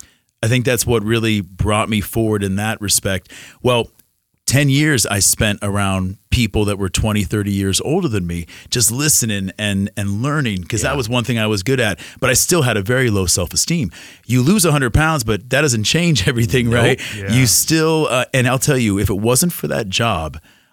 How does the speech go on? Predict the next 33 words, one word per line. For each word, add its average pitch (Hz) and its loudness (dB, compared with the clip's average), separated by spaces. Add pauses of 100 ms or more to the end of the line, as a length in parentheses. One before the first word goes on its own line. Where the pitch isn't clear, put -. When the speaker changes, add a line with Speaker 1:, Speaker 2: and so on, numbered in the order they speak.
(160)
Speaker 1:
I 107 0
probably 127 2
would 107 0
have 92 -4
gained 101 -2
my 92 -2
weight 87 -4
back. 78 -6
Speaker 2:
Yep. 101 -6 (280)
Speaker 1:
The 107 -4
reason 127 2
why 143 2
I 113 -2
didn't 113 -2
was 98 -4
because 104 -2 (440)
my 110 0
whole 147 0
goal 110 0
when 131 -2
I 101 -2
lost 90 -4
the 131 -6
weight 135 -6
was 98 -6
that 101 -6
I 98 -4
wanted 104 -2
people 98 -2
to, - -6
like, 78 -8
like 101 -4
me. 78 -10